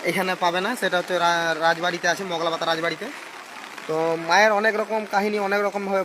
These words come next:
বলে, কিন্তু যেটা অরিজিনাল কাহিনী সেটাই আমি শোনাবো, যে কী করে মন্দির ঘুরেছে, হ্যাঁ, কী কারণে আমাদের বাবা বুড়া শিবের মন্দির হয়েছে, সব কিছু জানাবো। তো just তোমরা পাশে থাকো, এইভাবে সাপোর্ট করো, তোমাদের আশীর্বাদে আমার চলে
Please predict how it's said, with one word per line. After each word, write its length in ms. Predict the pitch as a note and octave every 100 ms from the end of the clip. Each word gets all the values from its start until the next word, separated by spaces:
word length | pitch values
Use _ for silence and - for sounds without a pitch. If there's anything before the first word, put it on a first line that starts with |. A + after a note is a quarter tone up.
| E3+
বলে, 140 | F3 F#3+
কিন্তু 160 | F#3 F3
যেটা 140 | F3 F3+ F3
অরিজিনাল 320 | E3+ G#3 G3+ G3
কাহিনী 200 | G3 G#3
সেটাই 200 | F3+ F3+ F3+
আমি 80 | F3+
শোনাবো, 220 | F3+ F3 F3+
যে 40 | F3 F#3+
কী 60 | F3+
করে 140 | G3 F#3
মন্দির 220 | F3 F3 E3+
ঘুরেছে, 320 | F3+ E3+ E3+ E3+ E3 - - - -
হ্যাঁ, 200 | G#3 A3 C#3+ - - - - -
কী 80 | G#3 G3+
কারণে 320 | F3+ F#3 F#3+ F#3 F#3 - - - - -
আমাদের 240 | D#3+ E3+ F3 D3 C#3+
বাবা 160 | D#3 E3
বুড়া 140 | E3 F3+
শিবের 200 | E3+ F3+ E3+
মন্দির 240 | E3+ F3+ D3+
হয়েছে, 280 | E3 D#3+ F3 E3
সব 120 | F#3+ F#3 F3
কিছু 140 | F#3 E3
জানাবো। 260 | E3+ E3+ G#3+ A#3 - - - - - - -
তো 60 | D3+ D3+
just 200 | E3+ - E3+
তোমরা 180 | E3+ E3
পাশে 160 | E3+ F3+
থাকো, 120 | F3+ F#3
এইভাবে 180 | F3 E3 -
সাপোর্ট 220 | E3+ F3+ F#3+
করো, 140 | F#3+ G3+ -
তোমাদের 260 | C#3 D3 D#3
আশীর্বাদে 300 | D3+ E3+ F3 F3
আমার 120 | E3+ F3+
চলে 180 | F3